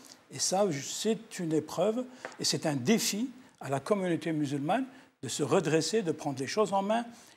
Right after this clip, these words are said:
et d'expliquer que cette religion, elle est identique aux autres et que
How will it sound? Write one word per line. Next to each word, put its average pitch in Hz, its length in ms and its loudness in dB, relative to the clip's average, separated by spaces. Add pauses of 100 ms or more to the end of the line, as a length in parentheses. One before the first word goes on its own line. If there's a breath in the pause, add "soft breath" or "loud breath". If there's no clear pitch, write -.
(100)
et 139 60 -8
d'expliquer 185 680 0 (300 loud breath)
que 151 80 -10
cette - 180 -4
religion, 170 500 0
elle 117 160 -8
est 117 160 -12 (600)
identique 220 480 2
aux 202 160 4
autres 214 280 0 (500 soft breath)
et 180 140 2
que 180 420 6